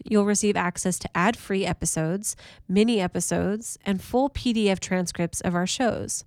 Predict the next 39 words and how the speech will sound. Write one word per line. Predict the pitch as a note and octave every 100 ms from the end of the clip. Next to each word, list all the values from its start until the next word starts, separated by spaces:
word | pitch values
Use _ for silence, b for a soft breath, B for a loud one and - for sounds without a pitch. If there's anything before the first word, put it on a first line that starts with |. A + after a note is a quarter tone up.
| _ _
Your | - C4
patronage | C#4+ A3 F#3+ G3 G#3+ A#3 -
goes | A3 G#3+
to | -
helping | G#3 A3+ A3+
to | G#3+
cover | A3 G#3+ A3+
the | A#3
cost | - F3+ F3+ G3 -
of | F3+
research, | F#3+ G3 A#3 A#3 -
production, | - G#3 F#3 - G3+ G3+ G3
and | G3+
publishing. | G#3 A3 A3+ F#3 F#3+ - G#3 F#3+ _ -
So | - A#3
if | C4+
you | C#4+
want | D4
to | A#3+
help | A#3
support | - G#3+ - G#3
our | G3
podcast, | G3 G3 G3 F#3+ - - B B B
we | G#3
would | G3+ G3
love | F#3+ E3+
it | -
if | - -
you | F3+
checked | - G3
us | G3+ -
out | E3+ -
over | - E3
at | D#3+ -
patreon | G3 F3+ - F3 E3
dot | D#3 -
com | - D#3+ E3 D#3+ -
slash | - D#3+ -
thin | F3+ F3